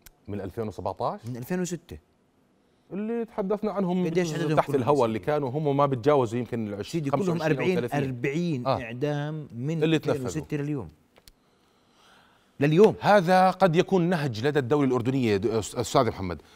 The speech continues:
Speaker 1: في
Speaker 2: كم حكم
Speaker 1: مية واثنين.
Speaker 2: بيطلع؟ أنت ب-، أنا
Speaker 1: اسمح
Speaker 2: عندي
Speaker 1: لي.
Speaker 2: يا سيدي، اسمح لي. أنا بقول لك بس تقرير جرائم.
Speaker 1: تمام.
Speaker 2: تسعين جريمة قتل عمد قصد، تسع جرائم ضرب مفضي إلى الموت.
Speaker 1: تمام.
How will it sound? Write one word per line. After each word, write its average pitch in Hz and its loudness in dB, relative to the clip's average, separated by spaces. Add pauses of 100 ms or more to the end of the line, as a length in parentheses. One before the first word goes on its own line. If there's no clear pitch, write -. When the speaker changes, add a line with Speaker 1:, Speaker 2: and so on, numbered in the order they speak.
(120)
Speaker 1:
في 202 4
Speaker 2:
كم 190 6
حكم 202 6
Speaker 1:
مية 180 6
واثنين. 196 8
Speaker 2:
بيطلع؟ 147 4
أنت 156 -4
ب-، 143 -2
أنا 156 -4
Speaker 1:
اسمح 175 4
Speaker 2:
عندي 185 2
Speaker 1:
لي. 180 4
Speaker 2:
يا 170 6
سيدي، 143 -2
اسمح 107 -6
لي. 82 -10 (520)
أنا 127 0
بقول 139 0
لك 143 0
بس - -6
تقرير 147 -2
جرائم. 151 2 (840)
Speaker 1:
تمام. 123 4
Speaker 2:
تسعين 165 2
جريمة 175 6 (100)
قتل 165 0
عمد 156 2
قصد، - -2 (460)
تسع 185 4
جرائم 160 6
ضرب 160 4
مفضي 165 6
إلى 180 8
الموت. 165 4 (720)
Speaker 1:
تمام. 113 -2